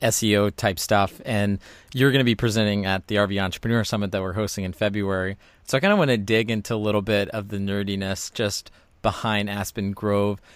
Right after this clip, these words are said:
and how you've went about actually growing that site, reaching new customers.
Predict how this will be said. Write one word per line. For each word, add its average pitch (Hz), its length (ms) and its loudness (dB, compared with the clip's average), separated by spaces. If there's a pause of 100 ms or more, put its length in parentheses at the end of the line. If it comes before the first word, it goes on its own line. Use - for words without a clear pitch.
(180)
and 110 140 0
how 117 140 2
you've 113 240 0
went 110 160 0
about 104 240 0
actually 98 320 -6
growing 104 560 -2
that 95 200 -4
site, 90 400 -4
reaching 107 460 -4
new 92 140 -6
customers. 90 760 -6